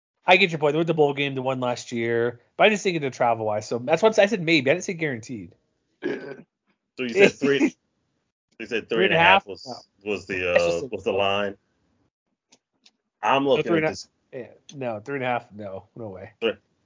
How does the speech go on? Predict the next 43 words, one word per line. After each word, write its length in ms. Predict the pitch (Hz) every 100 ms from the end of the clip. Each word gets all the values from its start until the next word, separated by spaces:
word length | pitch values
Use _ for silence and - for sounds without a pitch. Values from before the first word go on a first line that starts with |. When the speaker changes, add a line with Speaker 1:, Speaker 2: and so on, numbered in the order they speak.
| -
Speaker 3:
uh, 380 | 107 104 101 92 - _ _ _ -
I'm 200 | 165 202
trying 200 | - 143
to 20 |
Speaker 1:
Actually 200 | 156 139
Speaker 3:
figure 160 | 123 123
out 60 |
how 100 | 143
to. 140 | 131 131 _ _ _ _ _ _ -
Oh, 80 |
go 100 | 113
ahead. 240 | 90 76 -
Go 60 | -
ahead. 200 | 240 - -
Speaker 1:
<laughs> 100 | -
Hold 200 | 285 226
on. 220 | 208 220 180 202
I, 160 | 190 - - - -
I'm, 220 | 214 214
I'm 100 | 208
mixing 300 | 240 254 302
my 100 | 202
picks 260 | - 220 -
up 100 | 175
because 120 | 165
I 60 | 180
make 140 | 190
all 80 | 190
these 100 | 170
picks. 240 | - 202
I 120 | 170
actually 240 | 190 - 294 466 466
Speaker 3:
<laughs> 180 | - -
Speaker 1:
officially 520 | 392 - 220 247 240
projected 520 | - 214 165 190 -
them 100 | 190
at 140 | 160 -
five, 180 | 156 156
Hawaii 220 | 175 170
at 60 | 139
five 280 | 135 160 147
and 100 | 127
eight. 340 | 131 - -